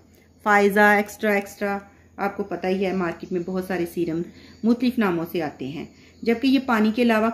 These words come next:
कुछ भी नहीं है। ये सिर्फ केमिकल हैं, जबकि सीरम्स का असल काम आपकी स्किन से रिंकल और फाइन लाइंस को ख़त्म करना है, आपकी स्किन को यंग बनाना है। मेरे पास एक, इस वक्त जॉनसन्स और डर्माकास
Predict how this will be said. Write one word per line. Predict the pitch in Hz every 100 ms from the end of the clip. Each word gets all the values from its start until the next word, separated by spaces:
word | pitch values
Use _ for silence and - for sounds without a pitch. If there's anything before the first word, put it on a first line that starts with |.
| 226
कुछ | 233 -
भी | 226
नहीं | 190 156
है। | 160 175
ये | 208
सिर्फ | 214 233 233 226
केमिकल | 190 196 233 240
हैं, | 233 226
जबकि | 220 214 226 226 226 - - - -
सीरम्स | - 269 285 277
का | 294 -
असल | 220 262 254
काम | 240 220 233
आपकी | 214 -
स्किन | 220 - 226 226
से | 226 240 240
रिंकल | 220 214 208 233
और | 247 247
फाइन | 202 196
लाइंस | 196 196
को | 233 226
ख़त्म | 226 208 214
करना | 233 233 233
है, | 233 233
आपकी | - 202 -
स्किन | 214 220 214
को | 220
यंग | 208 175 208 233
बनाना | 247 247 233 226
है। | 233 233 233 - - - 233
मेरे | 240
पास | 254 254
एक, | 240 - -
इस | 233 -
वक्त | 214 220 202
जॉनसन्स | 214 196 202 240 240
और | - 190 208 254 - - - 196
डर्माकास | 190 214 214 214 214 190 190